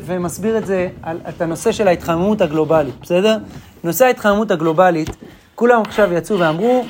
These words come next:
היה את... עוד שנייה נגיע לוועידת האקלים בגלזגו, ששם זה בעצם נקודת המשבר, ואולי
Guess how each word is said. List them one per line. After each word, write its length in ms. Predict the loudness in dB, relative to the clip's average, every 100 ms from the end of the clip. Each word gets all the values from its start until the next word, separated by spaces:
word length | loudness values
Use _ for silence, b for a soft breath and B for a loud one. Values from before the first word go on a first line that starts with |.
| B B B B B B
היה 260 | 2 4 2
את... 60 | -4 -20 -18 -4
עוד 120 | -2 0
שנייה 220 | 2 2
נגיע 240 | 2 2
לוועידת 440 | 2 2 2 4 2
האקלים 300 | -2 -2 -2
בגלזגו, 520 | 2 4 2 -2 -14 -14
ששם 420 | -14 0 2 2
זה 180 | -2 -4
בעצם 400 | -4 -4 -4 -6
נקודת 380 | -6 0 2 2
המשבר, 460 | -4 -6 0 2 2 B B B -4
ואולי 560 | 2 4 6 4 2